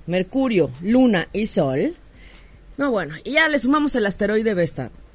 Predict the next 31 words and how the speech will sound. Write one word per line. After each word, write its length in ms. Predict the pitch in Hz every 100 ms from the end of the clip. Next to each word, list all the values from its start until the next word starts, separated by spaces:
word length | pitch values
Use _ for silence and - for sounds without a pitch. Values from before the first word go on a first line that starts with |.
| 135
para, 240 | 135 131 117 - -
para 160 | 156 160
tener 260 | 190 202
un 80 | 220
poquito 380 | 185 156 175 185
más 220 | 165 165
en 140 | 175 151
el, 180 | 120 -
la 100 | 143
cancha. 460 | 143 170 208 - 311 370 - - -
<laughs> 400 | - 233 - - - - - - 165 - - - - - -
Todo 280 | - 330 339
eso 160 | 330 311
está 180 | - 294
en 120 | 269
Piscis. 440 | - 294 254 240
Díganme 400 | 247 285 302 277
ustedes, 680 | 254 - 269 214 151 147 - -
si 180 | 226
Piscis, 380 | 220 294 277 254
Escorpión 540 | 214 175 214 202 240 247
y 60 |
Cáncer 400 | - 175 160 190
no 160 | 196 196
va 80 | 208
a 40 |
andar 360 | 208 185 180 185
sensible, 600 | 226 226 185 170 160 220
movido, 640 | 220 147 151 165 160 190
agitado, 680 | 240 226 - 156 151 151 190
angustiado, 800 | 214 190 160 - 147 139 151 175